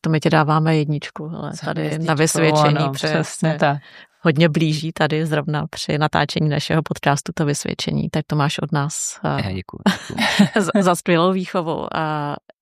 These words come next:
Speaker 1: a nejenom za výchovu, máš to od nás i za to, jakým způsobem přistupuješ, eh, k biznesu, ke klientům a v podstatě i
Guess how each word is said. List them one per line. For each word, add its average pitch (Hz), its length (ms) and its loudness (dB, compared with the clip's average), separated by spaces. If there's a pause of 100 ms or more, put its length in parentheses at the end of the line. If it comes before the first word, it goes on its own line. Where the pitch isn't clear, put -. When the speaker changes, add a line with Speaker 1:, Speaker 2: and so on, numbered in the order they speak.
(160)
Speaker 1:
a 180 60 4
nejenom 202 260 4
za 208 100 4
výchovu, 175 480 -2
máš 160 300 -4
to 185 140 0
od 170 120 -2
nás 185 420 2
i 180 160 2
za 180 300 0 (120)
to, 180 120 0
jakým 180 300 0
způsobem - 420 -4
přistupuješ, 175 840 -4
eh, 156 40 -2 (240)
k - 60 -12
biznesu, 226 580 2 (600)
ke 202 120 4
klientům 202 840 4 (140)
a 170 640 2
v - 40 -20
podstatě 170 440 -4
i 170 120 -2